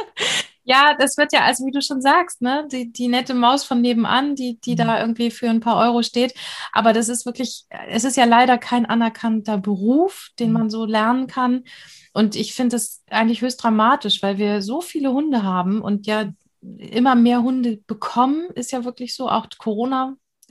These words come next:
Speaker 1: ist ja auch ein großes Problem, dass viele Menschen sich jetzt einen Hund anschaffen. Aber das ist noch ein ganz anderes Thema.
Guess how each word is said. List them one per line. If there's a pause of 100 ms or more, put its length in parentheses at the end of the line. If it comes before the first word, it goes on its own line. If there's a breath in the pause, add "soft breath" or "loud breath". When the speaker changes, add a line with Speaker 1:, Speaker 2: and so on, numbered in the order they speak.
(180)
Speaker 1:
ist
ja
auch
ein
großes
Problem,
dass
viele
Menschen
sich
jetzt
einen
Hund
anschaffen. (360 loud breath)
Aber
das
ist
noch
ein
ganz
anderes
Thema.